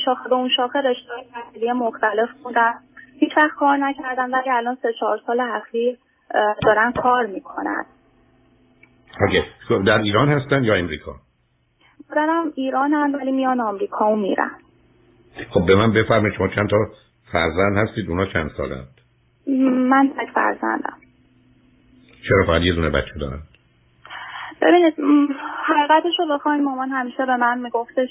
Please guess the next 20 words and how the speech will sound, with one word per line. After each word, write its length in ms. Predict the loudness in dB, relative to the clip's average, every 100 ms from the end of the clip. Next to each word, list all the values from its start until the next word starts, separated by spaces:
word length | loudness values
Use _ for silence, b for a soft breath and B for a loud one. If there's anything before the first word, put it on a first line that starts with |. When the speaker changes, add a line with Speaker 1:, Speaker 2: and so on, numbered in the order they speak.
| 0
Speaker 1:
که، 240 | 2 2 0 B B B 2
اه، 180 | 2
ما 360 | 4 4 4 4 -2 -12
تصمیم 500 | -2 -2 -2 -10 -10 -14
گرفته 400 | -10 -10 -8 -8
بودیم 260 | -8 -8 -2
اگر 320 | 0 0 0
بچه 280 | 0 -2 0
اولمون 500 | 0 2 0 -2 -6
دختر 500 | -6 -8 0 2 2 -2
باشه، 240 | -8 -8
دیگه 220 | -6 -4
بچه 320 | -4 -4 -6 -4
دار 220 | -2 0 0
نشیم، 320 | 0 -4 -8 -4
اگر 280 | 0 0 0 -2
پسر 340 | -4 0 0
باشه 160 | -2 -8 -16 _ -10
هم 120 | -6 -2
بچه 320 | -4 -4